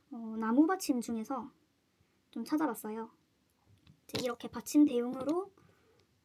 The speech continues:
어, 요런 사진을 넣어드려야 되나?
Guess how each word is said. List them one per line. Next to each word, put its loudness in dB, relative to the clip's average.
어, -8
요런 8
사진을 4
넣어드려야 -12
되나? -2